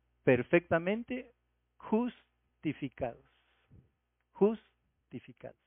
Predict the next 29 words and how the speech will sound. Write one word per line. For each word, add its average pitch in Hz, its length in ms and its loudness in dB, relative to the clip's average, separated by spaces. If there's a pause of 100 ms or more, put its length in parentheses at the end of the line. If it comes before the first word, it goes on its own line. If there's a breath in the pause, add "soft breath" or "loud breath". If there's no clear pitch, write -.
(1600)
Por 175 160 12
eso, 208 220 12
en 226 80 6
ese 226 180 4
sentido, 214 340 6
en 220 60 6
el 202 100 4
tribunal 175 420 8
de 196 100 12
Cristo 202 420 4 (240)
no 196 400 8 (560)
se 214 320 6 (140)
tratará 160 720 4
acerca 156 580 2
de 139 100 6
los 123 200 -2
pecados 139 560 2
que 151 140 -2
cometimos, 185 520 0 (240)
siempre 220 640 12
y 233 120 4
cuando, 202 500 12
queridos 196 360 10
hermanos, 190 380 6
presten 180 280 6
mucha 170 200 2
atención 147 380 2
en 156 160 2
esto, 262 360 10